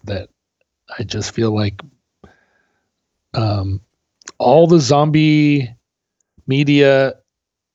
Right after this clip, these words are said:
is just, like, such a transparent proxy for, um, for xenophobes.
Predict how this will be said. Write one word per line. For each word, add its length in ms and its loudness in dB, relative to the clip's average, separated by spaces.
is 380 -4
just, 300 -4
like, 240 -4
such 480 -4
a 40 2
transparent 1000 -4
proxy 680 -2
for, 720 -2
um, 540 -6
for 240 2
xenophobes. 960 -2